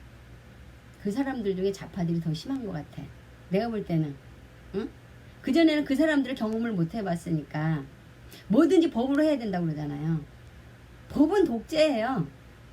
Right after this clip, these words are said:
가장 기본적인 법. 근데 지금 뭐예요? 진짜 보호받아야 할 사람들은 보호를 못 받고 있잖아. 내가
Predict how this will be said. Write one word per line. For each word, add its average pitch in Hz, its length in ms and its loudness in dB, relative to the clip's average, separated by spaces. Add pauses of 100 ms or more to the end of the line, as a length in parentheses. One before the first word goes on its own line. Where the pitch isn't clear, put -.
(260)
가장 339 320 4
기본적인 294 580 6
법. 214 240 0 (600)
근데 330 240 8
지금 311 320 4
뭐예요? 220 440 0 (220)
진짜 349 440 4
보호받아야 302 720 4
할 320 320 4 (1000)
사람들은 330 540 4
보호를 277 340 2
못 190 200 -4
받고 311 280 -2
있잖아. 165 480 -2 (2500)
내가 262 400 0